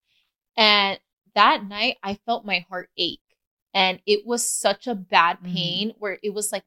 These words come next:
Speaker 1: my heart was racing so fast too. And I remember that night, I was like, "God, how did, how did I miss that? How did I even miss the signs that I was in this state?"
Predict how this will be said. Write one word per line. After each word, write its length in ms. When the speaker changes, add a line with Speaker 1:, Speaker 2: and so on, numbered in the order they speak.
Speaker 1:
my 160
heart 360
was 220
racing 380
so 460
fast 360
too. 240
And 340
I 120
remember 320
that 220
night, 140
I 40
was 160
like, 180
"God, 260
how 200
did, 200
how 180
did 120
I 140
miss 380
that? 260
How 180
did 140
I 120
even 460
miss 280
the 140
signs 460
that 200
I 120
was 220
in 220
this 220
state?" 440